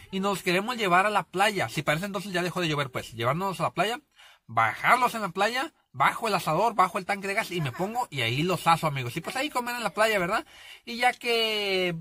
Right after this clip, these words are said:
pues ya que se acabe lo divertido de la playa, pues a ver qué hacemos, a ver si chachareamos por aquí, por esta área, o a ver si vamos a algún otro lugar. Le estaba comentando ahorita a Fanny, Fanny, creo que yo ya me emplayé, creo que ya miré mucha playa por el tiempo que estuve aquí, ¿verdad?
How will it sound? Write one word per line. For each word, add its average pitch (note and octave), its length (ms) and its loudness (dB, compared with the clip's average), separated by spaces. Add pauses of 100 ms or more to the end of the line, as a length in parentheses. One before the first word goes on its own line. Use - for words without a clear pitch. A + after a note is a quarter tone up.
(140)
pues F#3+ 160 -10
ya F#3+ 140 -4
que F#3 380 -2
se - 100 -4
acabe F#3 240 2
lo F#3 80 0
divertido E3 340 -2
de F3 60 6
la D#3 80 4
playa, F3+ 240 0
pues E3+ 140 -6
a F3+ 40 0
ver F#3+ 140 0
qué G3 80 -2
hacemos, D#3 320 -4
a C3+ 40 -2
ver C3 140 -6
si F#3+ 160 -10
chachareamos C#3+ 720 -4
por D3 140 -4
aquí, B2 180 -6
por D#3+ 140 -4
esta D#3+ 200 -2
área, G3+ 220 -4 (340)
o D3 120 -2
a C#3 40 6
ver D3+ 100 2
si F3+ 100 -2
vamos E3 200 0
a D#3+ 40 -4
algún C3 140 -6
otro C#3 180 -8
lugar. F#3 280 2 (440)
Le F3+ 60 -2
estaba G#3+ 220 4
comentando G3 420 -4
ahorita G3+ 200 -4
a - 20 -2
Fanny, F#3+ 200 0
Fanny, G3 340 -4 (300)
creo F#3+ 220 0
que A3 120 -6
yo G3+ 120 -4
ya A3 120 -2
me G#3+ 80 -4
emplayé, E3 480 -2
creo F3+ 180 -4
que G3 80 -4
ya F#3+ 120 0
miré F#3+ 360 2
mucha F3 300 -2
playa F3+ 280 0
por C#3 280 -2
el A#2 80 -6
tiempo E3 200 -2
que D3+ 80 -8
estuve E3 200 -2
aquí, C#3+ 180 -4
¿verdad? D3 340 -4